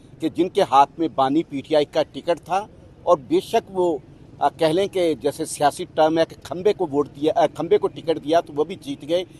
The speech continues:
ऐसी ऐसी मिसालें इन इंतखाबात में सामने आई हैं। एक ऐसी ही मिसाल नादिया खर की है,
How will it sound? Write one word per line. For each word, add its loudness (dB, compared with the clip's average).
ऐसी 0
ऐसी -4
मिसालें 0
इन -2
इंतखाबात 0
में -10
सामने -2
आई -4
हैं। -10
एक -2
ऐसी 0
ही -4
मिसाल 4
नादिया 2
खर -2
की -12
है, -2